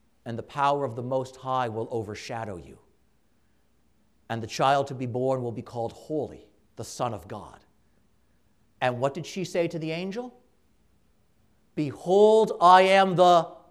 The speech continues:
servant of the Lord. Let it be with me according to your word. Let it be with me as you have said.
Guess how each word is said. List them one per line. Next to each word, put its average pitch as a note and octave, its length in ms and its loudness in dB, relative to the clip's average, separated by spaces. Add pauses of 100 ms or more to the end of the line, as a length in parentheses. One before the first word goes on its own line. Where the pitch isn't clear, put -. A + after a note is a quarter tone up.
(240)
servant A3+ 1000 8 (800)
of D3 180 2
the D#3 80 0
Lord. G#3 480 4 (1120)
Let E3 260 2
it A#2+ 260 -4
be A#3+ 260 2
with A3 280 0
me A#3 480 0
according G#3+ 760 0
to A3 240 -6
your G#3 220 2
word. F#3+ 600 2 (1120)
Let C3+ 160 -2
it C#3 200 -8
be E3 220 -4
with E3+ 240 -6
me D3+ 480 -12 (500)
as B2 440 -6
you A2+ 400 -14
have F#2+ 340 -16
said. - 420 -20